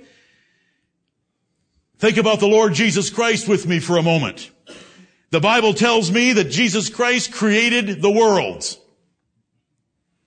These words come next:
Now that's better than inventing a toy that's sold at Toys R Us. He created the worlds.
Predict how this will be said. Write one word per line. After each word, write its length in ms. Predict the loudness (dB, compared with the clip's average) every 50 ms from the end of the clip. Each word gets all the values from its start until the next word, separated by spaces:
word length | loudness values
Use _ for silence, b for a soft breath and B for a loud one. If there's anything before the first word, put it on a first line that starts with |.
| _ B B B B B B B B B B
Now 200 | -2 0 2 2
that's 280 | 2 2 2 0 0
better 340 | 0 2 2 2 4 2 2
than 120 | 4 2
inventing 480 | 2 2 2 2 0 0 2 0 0 0
a 40 | 0
toy 440 | 0 0 2 2 4 4 2 2 0
that's 200 | -2 -4 -4 0
sold 300 | 2 4 4 4 2 0
at 120 | -2 -2
Toys 300 | 0 0 2 2 2 0
R 140 | 0 2 2
Us. 380 | 0 0 -2 -6 -10 -14 -16 -18 _ _ _ _ _ _ _ _ _ _ _ _ _ _ _ _ _ _ _ _ _ _ _ _ _ _ _ _ _ _ _ _ _ _ _ _ _ _ _ _ _ _ _
He 180 | 0 0 0
created 720 | 0 0 0 0 2 2 4 4 2 2 0 -2 -4 -2
the 100 | 0 2
worlds. 640 | 2 4 4 4 2 0 -2 -6 -10 -10 -10 -12 -12